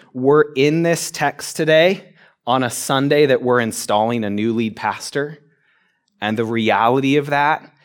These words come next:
is not lost on me. So I want you to hear this, Galatians chapter three, verses one through fourteen, and what God has for us today as a church.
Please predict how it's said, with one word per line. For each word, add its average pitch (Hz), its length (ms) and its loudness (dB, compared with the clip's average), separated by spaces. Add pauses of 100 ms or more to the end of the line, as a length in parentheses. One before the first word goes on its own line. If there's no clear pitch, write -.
(180)
is 107 180 -4
not 104 440 -2
lost - 400 -10
on 65 180 -20
me. - 140 -20 (580)
So 120 140 -2
I - 20 2
want 131 340 0
you 127 140 -2
to 123 140 -10
hear 135 520 -2
this, 104 540 -6
Galatians 123 680 -2
chapter 120 420 -4
three, 104 680 -6 (320)
verses 110 520 -2
one 104 300 -2
through 110 180 -8
fourteen, 104 540 -4
and 95 100 -6
what 98 200 -4
God 107 280 2
has 104 360 -2
for 95 280 -6
us 95 280 -6
today 87 520 -6
as 90 120 -16
a 87 60 -16
church. - 600 -16